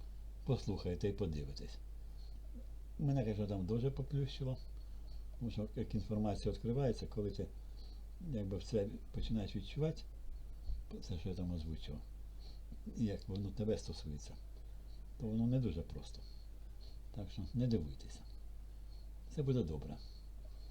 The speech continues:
Фактично, за рахунок усвідомлення великої кількості людей, ну, вдасться якраз багато негараздів пройти.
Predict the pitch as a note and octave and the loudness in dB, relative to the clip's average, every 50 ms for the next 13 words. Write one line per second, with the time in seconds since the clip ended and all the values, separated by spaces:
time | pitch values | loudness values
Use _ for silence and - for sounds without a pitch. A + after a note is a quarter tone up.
0 | - - - - - C#3 - C3+ C3 C#3+ B2+ A2+ - A2 A2 A#2 A2+ B2+ A#2 - | -8 -8 -6 -2 -2 0 2 4 4 4 4 2 2 4 4 6 6 4 4 4
1 | C#3+ C3 B2 A2+ - C3 A2+ - C3 A#2+ A#2+ C3 B2+ A#2+ B2 A#2+ A#2+ A#2+ A2+ - | 4 4 4 4 4 2 2 2 2 2 4 6 6 6 6 6 6 6 4 2
2 | - - - - - - - - - - - - - - - A#2 A2 A2+ A2 A2+ | -2 -6 -6 -8 -8 -8 -8 -8 -8 -8 -8 -8 -8 -4 2 4 4 6 6 4
3 | A2 - - A#2 G#2 - A#2 A2 - - A2 A2+ A2+ A2 A#2+ C#3+ D3 C#3 - - | 4 4 4 2 4 4 2 2 4 2 2 4 4 4 6 6 4 4 2 0
4 | - - - - - - - - - - - - - - - - - G#2+ G#2 B2+ | -2 -4 -4 -6 -6 -6 -6 -6 -6 -6 -6 -4 -2 -2 -2 0 -2 -2 -2 -2
5 | C#3+ B2+ G2 A2+ C3 B2+ - - B2 A#2 A2+ - - - - - B2 A2+ - - | -2 0 0 2 2 0 0 2 2 2 2 2 -4 -6 -4 -2 -2 -2 -2 -2
6 | - - - - - - - - - - - - - - - - G#2 G2+ F#2 G2+ | -4 -6 -6 -6 -6 -6 -6 -6 -6 -6 -6 -6 -6 -6 -4 -4 -2 0 2 2
7 | G#2 G#2+ - G#2+ A2 G#2+ G2+ G#2+ G#2+ G#2 G2+ F#2 G2 G2+ F#2+ - A2 G#2+ A2+ - | 2 2 4 4 4 4 4 4 4 4 2 2 2 0 2 4 4 4 4 4
8 | - C#2+ | -2 -4